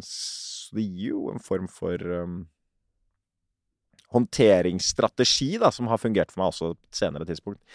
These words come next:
Men uten tvil det verste som, eh, på en måte,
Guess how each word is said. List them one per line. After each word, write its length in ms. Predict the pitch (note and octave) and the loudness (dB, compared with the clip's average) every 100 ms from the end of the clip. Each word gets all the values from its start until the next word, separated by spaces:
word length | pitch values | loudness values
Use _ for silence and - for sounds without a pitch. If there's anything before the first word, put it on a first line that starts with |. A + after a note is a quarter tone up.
| - - | -20 -20
Men 540 | - _ _ _ A2+ | -20 _ _ _ -6
uten 260 | D#2+ - D#2+ | -6 -10 -10
tvil 220 | D#2 C#2+ | -6 -4
det 60 | A#1 | -4
verste 240 | - - - | -6 -12 -14
som, 260 | - - - - | -12 -12 -14 -14
eh, 180 | - - | -14 -14
på 100 | - | -14
en 80 | |
måte, 220 | - - | -12 -12